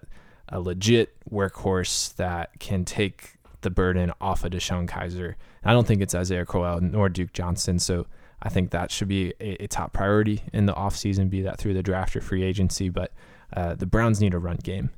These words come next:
and, and Isaiah Crowell is just not bringing it. And, you know, I, I, I'm glad that he finally had a good game, and if he puts together a string of good games, maybe that'll change my mind. But, uh, as of right now,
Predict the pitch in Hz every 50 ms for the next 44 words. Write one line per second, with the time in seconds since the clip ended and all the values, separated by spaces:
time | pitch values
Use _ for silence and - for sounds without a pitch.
0 | - - - 101 - - - 98 92 90 92 92 95 98 95 - - - 92 90
1 | 90 90 90 87 85 92 85 - - 90 85 76 - 92 90 90 90 90 90 90
2 | - - - - - - - - - - - 98 90 87 87 85 85 87 87 -
3 | - - - - 85 107 101 90 - 98 98 - - - - 202 190 185 185 175
4 | 165 - _ - - - _ - - - - - - - - - 98 98 107 110
5 | 113 117 113 113 101 107 113 110 - - 101 101 101 101 98 98 101 95 101 98
6 | 95 92 98 98 101 110 120 123 - - 107 104 95 - 92 87 - - - -
7 | - 98 98 95 87 90 90 - - - 98 95 101 107 110 113 113 110 117 117
8 | 117 117 110 101 95 92 90 92 92 95 95 95 92 90 90 90 87 - - 98
9 | 92 92 90 87 90 92 92 101 101 98 95 92 87 - - - - - - -
10 | _ - - - 190 170 175 - - - - - - - 190 196 190 - 80 101
11 | 98 98 95 95 92 92